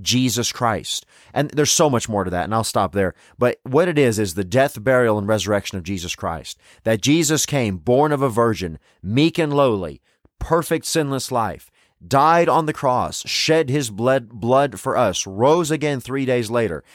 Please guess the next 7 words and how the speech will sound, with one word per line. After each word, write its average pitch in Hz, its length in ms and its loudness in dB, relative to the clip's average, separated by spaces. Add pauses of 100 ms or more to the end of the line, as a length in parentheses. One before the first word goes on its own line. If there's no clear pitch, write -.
(260)
is 143 220 2
coming 151 680 -2 (380)
again. 120 560 0 (380)
And 123 220 0 (120)
in 170 320 2
the 135 140 0
meantime, 135 800 0